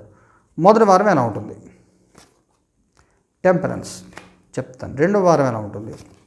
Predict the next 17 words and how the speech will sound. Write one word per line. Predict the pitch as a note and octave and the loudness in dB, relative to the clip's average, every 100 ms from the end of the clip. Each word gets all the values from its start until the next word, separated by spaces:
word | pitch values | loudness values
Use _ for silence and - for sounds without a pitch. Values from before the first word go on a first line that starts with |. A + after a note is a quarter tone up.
| _ _ _ _ _ _ _ _ _ - | _ _ _ _ _ _ _ _ _ -8
Five | B2+ | -6
of | B2 - - | -6 -8 -4
Wands. | C3+ D3 A2 - - - _ _ _ _ _ _ _ _ - | 0 0 0 -8 -18 -20 _ _ _ _ _ _ _ _ -6
మూడో | F3+ G#3+ | 0 2
వారం | F3+ D#3 C#3 | 4 4 2
ఎలా | A#2+ | -2
ఉంటుంది? | A2 G#2+ G#2 - - - - - _ _ _ _ _ _ _ _ _ _ - | -4 -8 -14 -18 -20 -20 -20 -20 _ _ _ _ _ _ _ _ _ _ -8
Six | E3 - | -8 -2
of | D3 - - | -4 -4 -4
Pentacles. | C#3 B2 A#2+ - - - _ _ _ _ _ - | -4 -4 -8 -12 -16 -20 _ _ _ _ _ -2
నాలుగో | C#3 F#3 G3+ | 4 4 4
వారం | F#3+ D#3+ C#3 | 2 2 2
ఎలా | B2+ | -2
ఉంటుంది? | A2+ A2 A2 - - - - _ _ _ _ _ _ _ _ _ _ | -6 -10 -14 -18 -20 -20 -20 _ _ _ _ _ _ _ _ _ _
Queen | C#3+ C3 | -6 -4
of | B2 - - | -6 -4 -4
Pentacles. | D3 - - | -2 -6 -12